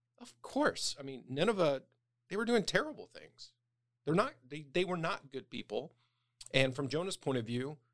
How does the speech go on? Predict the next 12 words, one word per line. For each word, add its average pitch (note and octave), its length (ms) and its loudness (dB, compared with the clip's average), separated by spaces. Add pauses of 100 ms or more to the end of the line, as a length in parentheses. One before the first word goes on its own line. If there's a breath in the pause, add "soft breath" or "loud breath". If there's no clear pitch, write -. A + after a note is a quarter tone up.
(300)
the A#2 80 -2
fact D#3 340 4
that C3 280 -6 (680)
some E3 200 6
sort E3 240 2
of C#3+ 80 0
destruction - 640 8
was B2 140 0
gonna A2+ 200 -8
come A2+ 320 2
upon G#2+ 340 0
them A#2+ 240 -10